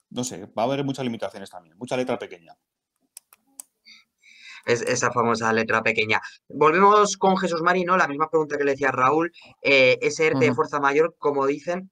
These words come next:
Speaker 2: eh, están los trabajadores en paro, ¿se les tiene que pagar algo por ser sus trabajadores?
Speaker 3: Vale. Cuando, si es un erte por fuerza mayor,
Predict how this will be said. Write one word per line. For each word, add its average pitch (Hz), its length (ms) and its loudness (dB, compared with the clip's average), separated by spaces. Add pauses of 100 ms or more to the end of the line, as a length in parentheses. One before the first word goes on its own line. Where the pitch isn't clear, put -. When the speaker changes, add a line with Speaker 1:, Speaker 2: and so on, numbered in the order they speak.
Speaker 2:
eh, 131 840 0
están 156 540 -4
los 147 120 0
trabajadores 151 460 0
en 139 80 -12
paro, 160 380 0
¿se 139 120 -8
les 127 160 -6
tiene 160 260 -4
que 156 800 6
pagar 151 240 0
algo 151 360 2 (420)
por 147 160 -2
ser 151 300 -2 (260)
sus 151 240 -14
trabajadores? 147 640 -4 (1400)
Speaker 3:
Vale. 92 300 -10 (220)
Cuando, 98 1300 0
si - 160 -2
es 127 220 -2
un 147 160 0
erte 147 200 -2
por 123 160 0
fuerza 127 280 -2
mayor, 135 520 0